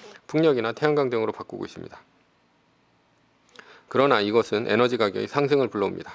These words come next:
탄소 발전은 단-, 당연히 친환경보다 저렴합니다. 그러나 탈탄소 분위기 때문에 새로운 유전을 개발할 수도 없습니다. 따라서 유가가 올라도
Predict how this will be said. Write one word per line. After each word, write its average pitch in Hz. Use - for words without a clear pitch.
탄소 135
발전은 110
단-, 101
당연히 98
친환경보다 120
저렴합니다. 92
그러나 113
탈탄소 139
분위기 107
때문에 104
새로운 135
유전을 101
개발할 110
수도 127
없습니다. -
따라서 123
유가가 120
올라도 98